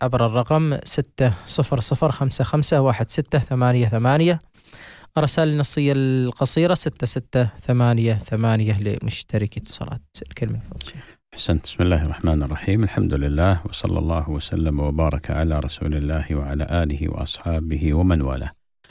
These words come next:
Speaker 2: أما بعد، فما زال حديثنا موصولا حول،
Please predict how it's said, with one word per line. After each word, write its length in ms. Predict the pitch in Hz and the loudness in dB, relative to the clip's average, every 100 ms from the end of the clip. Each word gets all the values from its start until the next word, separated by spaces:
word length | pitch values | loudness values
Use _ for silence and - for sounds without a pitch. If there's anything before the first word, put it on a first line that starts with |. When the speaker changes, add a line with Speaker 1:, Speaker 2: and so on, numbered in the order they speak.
| - _ _ - | -20 _ _ 0
Speaker 2:
أما 220 | 104 113 | 2 4
بعد، 320 | 113 117 101 90 | 4 2 2 0
فما 320 | 98 92 87 | 2 2 2
زال 520 | 87 85 80 73 - | 2 2 2 0 -4
حديثنا 560 | - - 80 - 80 69 | -4 -2 -2 -2 -2 0
موصولا 680 | 73 73 - 92 104 110 | 0 -2 0 2 2 2
حول، 320 | - 82 78 | 0 -2 0